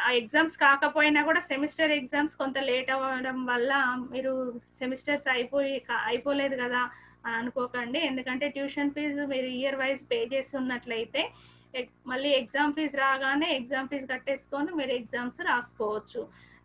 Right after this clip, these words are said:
ఆ, ట్యూషన్ ఫీజు మాత్రం ఇది రెగ్యులర్గా కట్టుకుంటూ వెళ్ళాలి. దీనిలో మీకు సెకండ్ ఇయర్, ఇప్పుడు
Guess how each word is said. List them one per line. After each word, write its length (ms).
ఆ, 180
ట్యూషన్ 340
ఫీజు 260
మాత్రం 420
ఇది 160
రెగ్యులర్గా 580
కట్టుకుంటూ 600
వెళ్ళాలి. 580
దీనిలో 340
మీకు 560
సెకండ్ 440
ఇయర్, 180
ఇప్పుడు 560